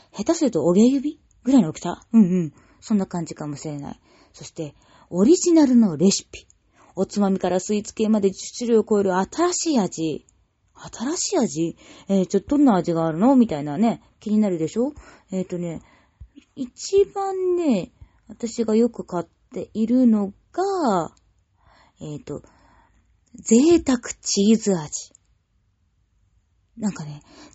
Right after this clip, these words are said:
チーズのフレーバーがものすごく柿の種の周りにあるんだけど、この柿の種の食感自体がすごいサクサクカリカリってね、そこにまたそのチーズの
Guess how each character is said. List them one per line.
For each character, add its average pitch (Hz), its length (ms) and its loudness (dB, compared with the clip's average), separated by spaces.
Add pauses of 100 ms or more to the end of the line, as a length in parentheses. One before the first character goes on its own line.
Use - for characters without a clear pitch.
チ 311 180 6
ー 262 40 6
ズ 190 120 -6
の 156 140 -6
フ - 120 -12
レ 175 160 -2
ー 170 80 -10
バ 180 240 -4
ー - 20 -14
が 226 240 0 (320)
も 220 140 4
の 277 160 8
す 285 140 -4
ご 320 160 2
く 226 120 0
柿 185 320 -6
の 190 120 -2
種 185 240 -4
の 156 60 -8
周 160 400 -4
り 170 80 -6
に - 80 -14
あ 190 120 -6
る 180 100 -4
ん 165 80 -6
だ 156 120 -8
け 165 160 -10
ど、 175 240 -4 (320)
こ 214 120 -6
の 208 80 -2
柿 233 300 -6
の 349 140 -2
種 208 200 0
の 156 140 -10
食 180 320 -2
感 247 200 2
自 240 140 2
体 185 200 0
が 175 120 -4
す - 380 -8
ご 247 120 -2
い - 20 -2 (160)
サ - 180 -6
ク - 80 -8
サ - 120 -2
ク - 100 -8
カ 330 120 4
リ 359 80 10
カ 370 80 2
リ 349 160 -4
っ - 80 -20
て 175 120 -4
ね、 156 160 -8 (320)
そ - 140 -14
こ 285 120 -4
に 285 140 2
ま 277 140 2
た 285 120 0
そ 262 100 -4
の 254 140 4
チ 302 300 2
ー - 20 0
ズ 220 80 0
の 214 100 2